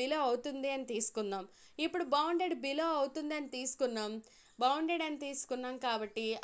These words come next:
అటువంటి సీక్వెన్స్ని మనం కన్వర్జెంట్ సీక్వెన్స్ అని చెప్పి ప్రూవ్ చేయాలి. So, కన్వర్జెంట్ అంటే ఒక లిమిట్ పాయింట్కి అది కన్వర్జ్ అవుతుంది అని ప్రూవ్ చేయాలి. ఓకే, so ఇప్పుడు మనం ఎప్పుడైతే బౌండెడ్ below అని తీసుకున్నామో,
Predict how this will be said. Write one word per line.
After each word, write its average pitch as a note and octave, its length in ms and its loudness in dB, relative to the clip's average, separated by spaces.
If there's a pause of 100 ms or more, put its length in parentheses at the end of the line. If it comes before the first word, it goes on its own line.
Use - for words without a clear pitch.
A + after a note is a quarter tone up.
అటువంటి D#4 380 -2
సీక్వెన్స్ని C4+ 640 -2
మనం A3+ 300 -4
కన్వర్జెంట్ D4 800 0
సీక్వెన్స్ A3+ 420 -4
అని G3+ 140 -4 (100)
చెప్పి G#3 240 -2
ప్రూవ్ C4+ 420 0
చేయాలి. F3+ 500 0 (520)
So, D#4+ 120 4
కన్వర్జెంట్ C#4+ 720 -2
అంటే B3+ 240 0 (100)
ఒక D4 140 -2
లిమిట్ C#4 460 -2
పాయింట్కి A3+ 400 0
అది C#4 220 -2
కన్వర్జ్ A#3+ 420 -2
అవుతుంది A3 540 0
అని A3+ 140 -2
ప్రూవ్ E4+ 280 0 (100)
చేయాలి. F#3+ 480 -2 (200)
ఓకే, D#4 280 0 (440)
so E4 100 8 (160)
ఇప్పుడు E4+ 320 0
మనం C4+ 160 0 (100)
ఎప్పుడైతే C#4+ 640 0 (140)
బౌండెడ్ D4 400 2 (120)
below C#4 300 0
అని C4 120 -2
తీసుకున్నామో, B3 760 0